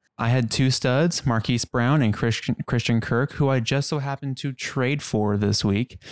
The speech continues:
And Trevor had his only stud, Greg Dortch, the receiver for the Cardinals, with seventeen.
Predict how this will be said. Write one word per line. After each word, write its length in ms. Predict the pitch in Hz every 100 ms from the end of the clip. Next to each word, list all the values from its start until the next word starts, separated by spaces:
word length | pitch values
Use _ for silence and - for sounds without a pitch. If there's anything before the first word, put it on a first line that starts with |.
| - - - -
And 160 | 120
Trevor 280 | 127 139 143
had 400 | 131 131 127 123
his 320 | 131 123 127
only 380 | 120 120 120 120
stud, 600 | - 120 113 117 117 156
Greg 360 | 113 117 113 113
Dortch, 520 | 110 120 - - -
the 80 | 123
receiver 360 | 110 - 110 113
for 260 | - 117 107
the 80 | 110
Cardinals, 500 | 113 113 123 139 -
with 120 | 113
seventeen. 500 | 117 117 120 120